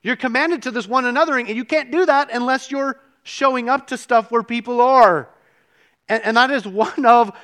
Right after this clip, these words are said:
the biggest blocks to authentic community, is just we're not together. We don't know how to do life together, to be devoted to one another, and we are addicted to our individualism.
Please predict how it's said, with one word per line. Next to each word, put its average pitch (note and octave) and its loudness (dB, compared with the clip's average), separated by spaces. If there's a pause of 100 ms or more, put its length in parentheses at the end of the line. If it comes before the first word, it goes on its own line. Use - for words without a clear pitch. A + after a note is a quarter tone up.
(140)
the A3+ -4
biggest G#3 -6
blocks G#3+ -2
to G#3+ -4
authentic G#3+ -4
community, G#3+ -8
is F#3+ -4
just A3 -10
we're A#3 -4
not A#3 -4
together. B3 -2
We G3 -10
don't A#3 -2 (200)
know A3 2
how A#3 -2
to G3+ -12
do G#3 -6 (300)
life G3+ 0
together, G3 0
to - -14
be F3+ -12
devoted F3+ -2
to F3 -14
one F3+ -6
another, F3+ -2 (440)
and C#3+ -10
we E3+ -6
are D3 -6
addicted D3+ -8
to D3+ -8
our C#3+ -4
individualism. C3+ -12